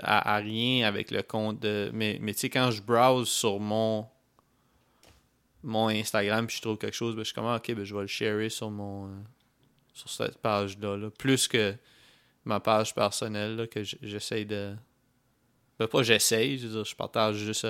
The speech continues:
rien, là. J'ai pas, euh...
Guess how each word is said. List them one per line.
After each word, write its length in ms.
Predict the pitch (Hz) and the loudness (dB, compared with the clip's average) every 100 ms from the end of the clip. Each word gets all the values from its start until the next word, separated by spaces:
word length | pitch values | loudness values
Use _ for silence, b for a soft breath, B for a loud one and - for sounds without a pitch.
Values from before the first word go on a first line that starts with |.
| 101 | -4
rien, 340 | 107 104 101 104 | -8 -8 -8 -10
là. 60 | 113 127 _ b b b b b b - | -12 -14 _ b b b b b b -16
J'ai 160 | - | -14
pas, 180 | 107 - | -8 -2
euh... 640 | 107 107 101 98 98 98 | 0 0 -2 -4 -6 -8